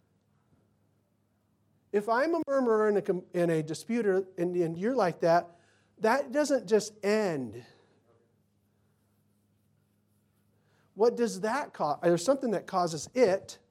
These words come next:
but what does that cause? If I have a habit of being a murmurer and disputer,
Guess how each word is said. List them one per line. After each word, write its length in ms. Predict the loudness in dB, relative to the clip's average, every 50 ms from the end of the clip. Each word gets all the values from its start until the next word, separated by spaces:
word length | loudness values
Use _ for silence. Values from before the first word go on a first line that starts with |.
| _ -6
but 140 | -4 -2
what 160 | -2 -2 0 0
does 160 | -2 -2 0
that 260 | -2 -4 -4 -6 -8
cause? 580 | -6 -6 -6 -6 -8 -14 -20 -20 -20 -20 -20 _ _ _ _ _ _ _ _ _ _ _ -14
If 120 | -6 0 4
I 180 | 4 6 4
have 240 | 4 2 0 0 0
a 60 | 0
habit 380 | -2 -2 -4 -4 -2 0 0 0
of 120 | -2 -2
being 240 | -2 -4 -2 -2 -2
a 60 | -2
murmurer 680 | -4 -4 -2 -2 -2 0 0 0 0 0 -2 -4 -6 -10 -10
and 120 | -10 -10
disputer, 580 | -10 -10 -12 -10 -6 -4 -4 -2 -2 -4 -6